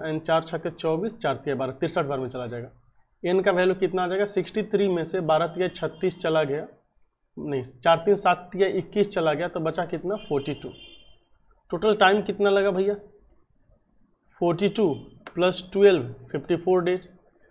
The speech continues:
तो फ़िफ़्टी फ़ोर डेज में वो काम कंप्लीट हो जाएगा। आगे चलते हैं। क्वेश्चन नंबर फ़ोर में है आपका कि एक्स ने एक डजन पेंसिल खरीदा है साठ रुपये में और बीस पेन खरीदा है दो सौ में।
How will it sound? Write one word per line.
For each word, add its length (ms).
तो 100
फ़िफ़्टी 380
फ़ोर 260
डेज 180
में 80
वो 100
काम 240
कंप्लीट 420
हो 120
जाएगा। 420
आगे 140
चलते 280
हैं। 200
क्वेश्चन 280
नंबर 200
फ़ोर 300
में 140
है 100
आपका 340
कि 80
एक्स 220
ने 200
एक 220
डजन 360
पेंसिल 400
खरीदा 320
है 160
साठ 380
रुपये 220
में 160
और 200
बीस 260
पेन 240
खरीदा 240
है 100
दो 180
सौ 160
में। 100